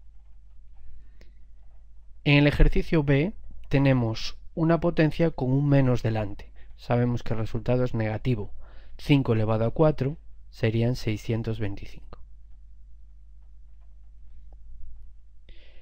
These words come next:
En el apartado C tenemos una división de dos potencias que tienen la misma base. Dejamos la misma base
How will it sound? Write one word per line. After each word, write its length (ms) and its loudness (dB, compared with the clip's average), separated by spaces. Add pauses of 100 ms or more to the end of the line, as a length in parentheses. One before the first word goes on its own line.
(140)
En 140 4
el 100 6
apartado 480 4
C 240 2
tenemos 720 2 (840)
una 220 6
división 600 4
de 100 2
dos 180 0
potencias 540 2
que 120 4
tienen 320 0
la 100 0
misma 340 0
base. 420 0 (760)
Dejamos 540 2
la 100 -2
misma 300 0
base 440 0